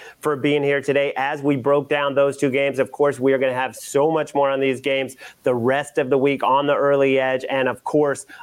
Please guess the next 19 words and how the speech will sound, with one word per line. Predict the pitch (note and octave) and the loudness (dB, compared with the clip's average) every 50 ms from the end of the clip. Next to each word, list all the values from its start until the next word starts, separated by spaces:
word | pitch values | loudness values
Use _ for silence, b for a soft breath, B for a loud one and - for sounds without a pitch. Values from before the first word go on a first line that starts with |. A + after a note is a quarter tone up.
| B B | B B
on | C#3 C#3 C#3 C#3 C3+ | 2 2 2 0 -2
Sunday | C3+ - D3 C#3 C#3 C3+ C#3 C#3 | -4 -2 0 0 2 2 0 0
leading | C3+ C#3 C#3+ C3+ C#3 C3+ | 2 0 2 2 2 2
up | C3+ C#3 C3+ - | 0 0 -2 0
to | D3 D3 | 2 2
it. | C#3+ C#3 | 2 2
But | C#3+ C3+ | 0 0
let's | C3+ D3+ F3 F3 | 0 0 -2 -2
get | - A3 G#3+ G#3 | -2 -6 -4 0
to | - A3 | 2 2
our | G#3 F#3+ | 2 2
recap | E3+ E3 F#3+ G#3+ - E3 D#3 C3 | 2 0 0 0 0 -2 -2 -2
screen, | - - - D3 C#3+ C#3 | -4 -2 -2 0 0 0
guys. | C#3+ C#3 D3 D3 C3+ C3 | 0 0 -2 -2 -2 -2
And | B2+ B2+ | 0 0
Mikey | C3+ D#3+ F3 - F#3 F3+ | 0 -2 -2 0 0 2
and | E3+ | 2
I, | E3+ F3 E3+ E3 B B B B | 2 0 -2 -6 B B B B
Mike, | - F#3 G#3+ G#3+ - | -2 -2 -2 -4 -6